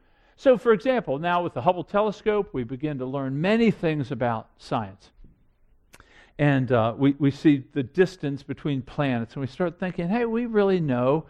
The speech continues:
kind of what's going on here." We know that the Pistol star is twenty-five thousand light years away. And we've discovered that that star, at least at one point, they assumed,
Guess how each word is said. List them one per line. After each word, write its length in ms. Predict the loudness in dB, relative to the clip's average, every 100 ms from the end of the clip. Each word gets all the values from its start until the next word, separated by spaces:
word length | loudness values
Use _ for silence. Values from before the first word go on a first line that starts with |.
| _ _ -4
kind 240 | 0 0
of 80 | 2
what's 180 | 0 0
going 300 | -2 0 0
on 180 | 0 0
here." 140 | 2
We 100 | 2
know 220 | 4 2
that 160 | 2 -2
the 100 | -2 -6 -20 -8
Pistol 600 | 2 2 0 -4 -4 -4
star 800 | -10 -4 -2 0 0 0 -2 -8 -12 0
is 180 | 2 2
twenty-five 580 | 0 0 2 2 0
thousand 460 | 0 -2 -2 -6 -4
light 220 | -2 0
years 240 | 0 0 0
away. 400 | 0 -2 -2 -8 _ _ _ 0
And 160 | 4
we've 220 | 6 6 4
discovered 580 | 0 2 2 4 0
that 240 | 0 -2 0
that 240 | -2 -2
star, 480 | -12 -2 2 4 2
at 140 | 2
least 180 | 0 0
at 60 | 0
one 200 | 2 2
point, 340 | 0 -4 -2
they 160 | 0 0
assumed, 500 | -2 -2 -2 -2